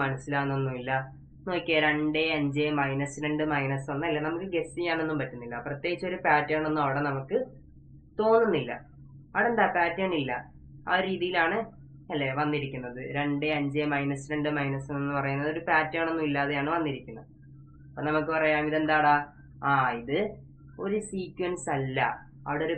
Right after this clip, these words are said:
പാറ്റേൺ ഇല്ല. അതുകൊണ്ട് എന്താ, അതൊരു സീക്വൻസ് അല്ല, അതൊരു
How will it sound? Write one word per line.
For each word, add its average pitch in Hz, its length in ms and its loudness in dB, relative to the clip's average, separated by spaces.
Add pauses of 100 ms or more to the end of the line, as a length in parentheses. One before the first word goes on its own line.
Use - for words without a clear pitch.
(100)
പാറ്റേൺ 143 460 2 (100)
ഇല്ല. 113 140 -10 (340)
അതുകൊണ്ട് 156 340 -2
എന്താ, 139 200 2 (260)
അതൊരു 139 240 -6 (100)
സീക്വൻസ് 160 560 -2
അല്ല, 139 120 2 (100)
അതൊരു 127 240 -4